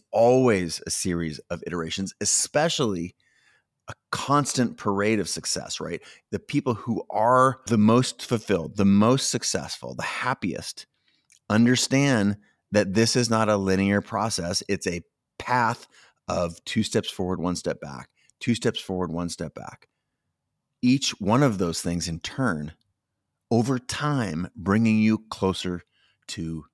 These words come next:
your goals. Again, a phrase that I beat to <laughs> death in my book, Creative Calling, action over intellect. Let that sink in.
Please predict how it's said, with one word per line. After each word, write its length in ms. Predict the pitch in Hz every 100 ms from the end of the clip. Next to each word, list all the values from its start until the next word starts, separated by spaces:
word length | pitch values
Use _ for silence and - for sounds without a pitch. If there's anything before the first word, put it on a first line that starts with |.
| _ -
your 180 | 78
goals. 420 | 69 60 50 - - _ -
Again, 280 | 107 104 104
a 80 | 92
phrase 500 | - 101 95 95 90
that 120 | -
I 140 | 80 82
beat 400 | 78 - 107 -
to 60 |
<laughs> 0 |
death 520 | 104 110 139 120 - - - - _ -
in 220 | 95 87
my 120 | 82
book, 200 | 82 87
Creative 260 | - 82 85
Calling, 380 | 95 87 87 87 _ _ _ _
action 720 | 95 107 113 - 117 104 101 101 _ -
over 440 | 82 78 82 73 - _ -
intellect. 580 | 82 76 50 - - - _ _ _ _ _ _ _ _ _ _ -
Let 420 | 90 110 120 98
that 320 | 95 98 -
sink 460 | - - 95 90 -
in. 340 | 90 78 69